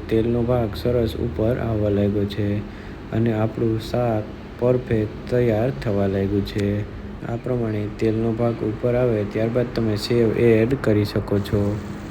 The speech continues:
તો અહીં હું, તો અહીં હું ત્રીસ ગ્રામ જેટલી સેવ એડ કરી રહ્યો છું. અહીં પ્લેન સેવ આવે તે મેં તૈયાર લીધેલી છે. શાક સરસ પાકી જાય ત્યારબાદ જ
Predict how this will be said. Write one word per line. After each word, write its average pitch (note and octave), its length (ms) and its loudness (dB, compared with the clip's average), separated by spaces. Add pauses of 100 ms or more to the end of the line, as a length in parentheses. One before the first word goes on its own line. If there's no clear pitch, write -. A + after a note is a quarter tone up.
(160)
તો C3 160 -4
અહીં C#3+ 200 -6
હું, B2+ 240 -4 (1200)
તો A#2+ 200 -2
અહીં C#3 240 -2
હું A2+ 240 -2 (720)
ત્રીસ A2 320 0
ગ્રામ C3 260 0
જેટલી C3 380 0 (220)
સેવ B2+ 480 4 (300)
એડ B2+ 440 4
કરી G#2 300 2
રહ્યો G#2 340 0
છું. G#2 260 -4 (160)
અહીં C3 300 4 (120)
પ્લેન B2 320 4
સેવ B2+ 300 2
આવે B2+ 340 4
તે B2 260 2
મેં A2 340 2
તૈયાર A#2+ 400 4 (300)
લીધેલી G#2 500 2
છે. G2+ 260 -2 (1400)
શાક B2 300 -4
સરસ B2 440 -2
પાકી B2 260 -2
જાય A2 200 0
ત્યારબાદ A#2 420 0
જ A#2+ 160 0